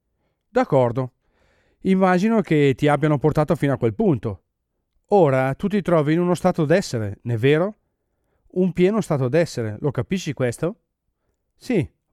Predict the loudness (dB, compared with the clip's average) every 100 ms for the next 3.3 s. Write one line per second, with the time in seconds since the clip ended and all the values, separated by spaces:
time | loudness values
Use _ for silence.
0 | _ -2 0 2 0 0 -4 -10 _ _
1 | _ _ _ -6 2 2 4 2 -2 -2
2 | 2 2 2 0 -2 -2 -4 -4 0 2
3 | 2 -4